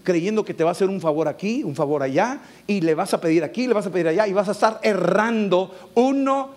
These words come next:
detrás de otro, detrás de otro, hasta que te encuentres con el verdadero. El diablo no lo va a detener ningún otro nombre. El nombre que lo detiene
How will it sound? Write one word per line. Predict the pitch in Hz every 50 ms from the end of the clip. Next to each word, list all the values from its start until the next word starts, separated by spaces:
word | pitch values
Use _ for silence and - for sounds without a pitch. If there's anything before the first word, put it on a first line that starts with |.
| -
detrás | 165 185 185 185 170 160 139 127
de | 143 220
otro, | 247 - - - 240 240 240 226 - - -
detrás | - 156 156 160 151 143 117
de | 101 311
otro, | 220 - - 208 202 175 - - - -
hasta | - 139 - - 143
que | - 131
te | -
encuentres | 143 139 120 160 165 160 160 139
con | - 160 143
el | 127 113
verdadero. | 120 113 117 117 110 120 110 113 -
El | - 139 131 131
diablo | 147 160 170 156 156 160 156
no | 143 139 151 147
lo | 147
va | 147 147
a |
detener | 147 147 147 151 139 143 143 131
ningún | 127 135 147 135 135 147
otro | 151 139 151 139 127
nombre. | 123 131 127 120 117 117 117 - - - - - - -
El | 143 131 131 127
nombre | 147 175 196 165 160
que | 160 156 139
lo | 135 127
detiene | 123 123 120 - 202 208 156 135 139 139